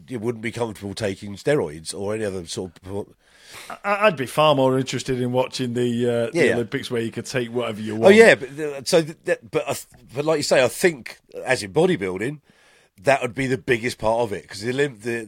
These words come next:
Speaker 1: you know, the, the biggest competition, the Olympia, is those guys on there are, look, you know, for want of a better term, are freaks.
Speaker 2: Yes.
Speaker 1: You know, so, and also, you know, the records that have been set for the hundred meters, particularly highlight that one,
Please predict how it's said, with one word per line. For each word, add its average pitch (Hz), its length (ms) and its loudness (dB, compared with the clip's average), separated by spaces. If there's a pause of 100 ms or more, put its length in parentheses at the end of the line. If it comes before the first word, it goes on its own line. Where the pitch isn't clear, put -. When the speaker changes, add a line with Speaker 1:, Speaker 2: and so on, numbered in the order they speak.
Speaker 1:
you 117 100 0
know, 101 100 2
the, 104 320 -6
the 95 160 -8 (220)
biggest 120 240 -4
competition, 104 300 -8
the 104 140 -6
Olympia, 113 380 -2
is 101 200 -8 (520)
those 202 180 6
guys 135 280 4
on 123 100 4
there 120 300 6
are, 120 120 -2
look, 113 420 -6 (140)
you 113 300 -2
know, 120 140 -12
for - 180 -8
want 151 180 4
of 113 80 -2
a 95 40 -10
better 110 180 2
term, 113 240 0
are 110 140 0
freaks. - 760 -6 (120)
Speaker 2:
Yes. - 380 -4
Speaker 1:
You 107 60 -2
know, 110 260 0
so, - 200 -6
and 127 260 -4
also, 123 640 0 (920)
you 143 120 0
know, 120 100 2
the 120 320 -4
records 135 420 0
that 135 100 -2
have 120 100 -2
been 127 140 -4
set 107 280 0
for 120 120 -8
the 113 100 0
hundred 123 280 -4
meters, 110 260 -4
particularly 101 600 -4
highlight 104 340 -4
that 107 160 -6
one, 92 200 -14